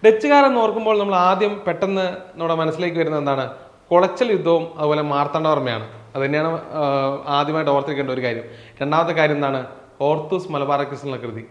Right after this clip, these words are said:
ഓക്കെ, ഈ രണ്ട് കാര്യങ്ങളാണ് ഇത് ഇവരെക്കുറിച്ച് ഏറ്റവും കൂടുതൽ ചോദിച്ചിട്ടുള്ളതും നമ്മൾ ഓർത്തിരിക്കേണ്ടതും.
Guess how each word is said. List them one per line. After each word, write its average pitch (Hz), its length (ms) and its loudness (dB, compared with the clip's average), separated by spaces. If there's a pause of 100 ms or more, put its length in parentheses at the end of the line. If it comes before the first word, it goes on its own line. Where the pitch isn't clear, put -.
(100)
ഓക്കെ, 147 300 -4 (300)
ഈ 202 160 0
രണ്ട് 196 240 0
കാര്യങ്ങളാണ് 202 400 2
ഇത് 185 100 -2
ഇവരെക്കുറിച്ച് 175 460 -2
ഏറ്റവും 175 200 -2
കൂടുതൽ 175 160 -2
ചോദിച്ചിട്ടുള്ളതും 175 840 0
നമ്മൾ 151 180 2
ഓർത്തിരിക്കേണ്ടതും. 147 600 4